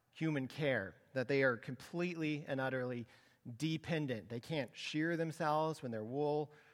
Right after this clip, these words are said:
grows too thick. They can't even find food that won't poison them. Um, and as we'll see, that they, they're, they need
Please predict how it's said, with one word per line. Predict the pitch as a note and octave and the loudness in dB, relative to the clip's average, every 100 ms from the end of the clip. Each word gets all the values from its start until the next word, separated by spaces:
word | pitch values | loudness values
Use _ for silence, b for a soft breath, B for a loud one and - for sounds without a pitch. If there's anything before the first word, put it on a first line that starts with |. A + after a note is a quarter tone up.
| B C#3+ | B 2
grows | C#3+ C#3 C#3 C3 - b b - | 4 4 2 -2 -12 b b -4
too | D#3+ C#3+ | 0 0
thick. | - D3+ C#3+ C#3 - | 4 6 6 4 -2
They | A#2 A2+ - | -2 -4 -2
can't | C#3+ B2+ - b b b b b | 0 0 -2 b b b b b
even | E3 G3+ G3 E3+ C#3+ | 2 6 6 6 2
find | - E3 D#3 D#3+ D3+ | 0 4 6 6 4
food | - D#3+ D#3+ D#3+ C#3+ | 0 2 4 4 6
that | C3+ | 4
won't | D3 C#3 - | 4 -2 -4
poison | - E3 F3 E3+ D#3 C3+ | -2 2 4 4 0 0
them. | B2 B2 C3 D3+ - B B B | -2 -2 -4 -6 -8 B B B
Um, | C3 C#3+ B2 A#2+ | -6 -4 -4 0
and | D3+ C#3+ C#3+ | 4 4 2
as | C3+ | 0
we'll | D3 C3 | 0 0
see, | - E3+ F#3 D#3+ | -2 0 2 4
that | C3+ A#2+ | 2 2
they, | C3+ C#3 - B | 2 0 -2 B
they're, | C3 B2+ | -2 0
they | D3 C#3+ | 0 2
need | D3+ B2 | 2 -2